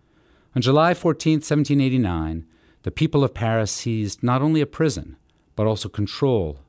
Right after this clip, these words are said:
over their own historical memory too. It is this sudden blooming of subjects into citizens, willing and able not only to change history, but also to contribute to its writing,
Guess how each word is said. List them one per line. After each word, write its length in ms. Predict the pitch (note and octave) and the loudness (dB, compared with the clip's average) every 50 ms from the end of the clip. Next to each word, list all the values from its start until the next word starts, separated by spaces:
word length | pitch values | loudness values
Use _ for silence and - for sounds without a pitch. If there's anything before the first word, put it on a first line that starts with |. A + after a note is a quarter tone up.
| _ | _
over 200 | - G#2 F2 F#2+ | -8 -6 -6 -4
their 180 | F2 F#2 F2 F#2 | -2 -2 -2 0
own 260 | F#2+ G2 G2+ G2+ G#2 | 0 0 0 -2 -2
historical 540 | F#2 G2 G2+ - - G2 F2 F2 E2+ - F2 | -4 -6 -8 -6 -4 -4 -4 -4 -4 -4 -4
memory 340 | E2 E2 D#2+ D#2 D2+ D#2 D#2 | -2 -2 -2 -4 -4 -6 -8
too. 420 | - - - G2+ F#2 E2+ C#2 C2 C2+ _ _ _ _ _ _ _ _ _ _ _ _ _ _ _ _ _ _ _ _ _ _ _ _ _ - | -8 -8 -6 -6 -6 -6 -6 -10 -14 _ _ _ _ _ _ _ _ _ _ _ _ _ _ _ _ _ _ _ _ _ _ _ _ _ -6
It 120 | C3+ B2 | -2 0
is 120 | C3+ C3 - | 0 0 2
this 160 | - C3+ B2 | 0 0 0
sudden 360 | - - - D#3+ E3 F3+ E3 | 0 0 0 2 2 2 2
blooming 460 | B2 B2+ B2+ C#3 C#3+ C#3+ C#3+ C#3 C3+ | 2 2 4 4 4 4 4 2 0
of 80 | A#2+ - | 0 -2
subjects 500 | - - - B2+ A#2+ - C3 - - - | -4 -2 -2 -2 -2 -2 -4 -4 -2 -4
into 160 | B2+ G2+ F#2+ | -2 -2 -2
citizens, 760 | - - - A2+ A2 A2+ - - A#2 G#2+ G#2+ G#2+ G#2 - - - _ _ _ _ _ _ _ _ _ | -4 -4 -4 -2 -2 -2 -4 -4 -6 -4 -4 -6 -8 -10 -12 -20 _ _ _ _ _ _ _ _ _
willing 280 | - B2+ C3 C3+ C#3 C#3 | 2 2 4 6 6 4
and 100 | C3 B2+ | 4 4
able 260 | B2 B2+ A2 A#2+ A#2 | 2 2 2 0 0
not 200 | A2+ A2 G#2+ G#2+ | 0 0 0 0
only 200 | A2+ A#2 A2+ A2+ G#2+ | 0 0 0 -2 -2
to 140 | - A2 | -4 -6
change 340 | F#2+ - - G2+ G2+ F#2+ - | -4 -2 0 0 -2 -2 -2
history, 520 | - F#3+ F#3+ - - - D2 B1+ A#1+ C2 - _ _ _ _ _ _ _ _ _ _ _ - | -4 -4 -4 -4 -4 -8 -8 -10 -10 -14 -20 _ _ _ _ _ _ _ _ _ _ _ -4
but 100 | G#2 G2 | 0 0
also 240 | A2 A2 - - | 0 0 0 -4
to 120 | - - F#2 | -6 -6 -4
contribute 520 | - G#2+ F2 - - C#3+ A2 F#2+ F#2 - - | -4 -4 -4 -2 -2 -4 -2 -2 -4 -6 -6
to 100 | - F2+ | -6 -8
its 200 | D#2 - - G2 | -8 -8 -4 -4
writing, 440 | F#2+ F#2 E2+ D2+ - - - - | -2 -2 -2 -4 -8 -12 -16 -20